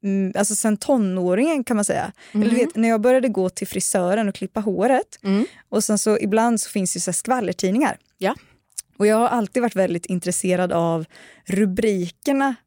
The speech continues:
Speaker 1: alltså vad det är som lyfts väldigt mycket och sådär. Eh, också därför jag fastnade på den här underbara rubriken innan med
Speaker 2: Mm.
Speaker 1: Sexnytt. Men, eh,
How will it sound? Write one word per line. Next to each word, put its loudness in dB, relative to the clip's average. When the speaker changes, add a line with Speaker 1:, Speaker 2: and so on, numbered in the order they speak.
Speaker 1:
alltså 0
vad 4
det 2
är 2
som -2
lyfts -2
väldigt 2
mycket 0
och 0
sådär. 0
Eh, 2
också -4
därför 0
jag 0
fastnade -2
på -4
den 2
här 4
underbara 2
rubriken -2
innan -2
med -2
Speaker 2:
Mm. 2
Speaker 1:
Sexnytt. -6
Men, 2
eh, 2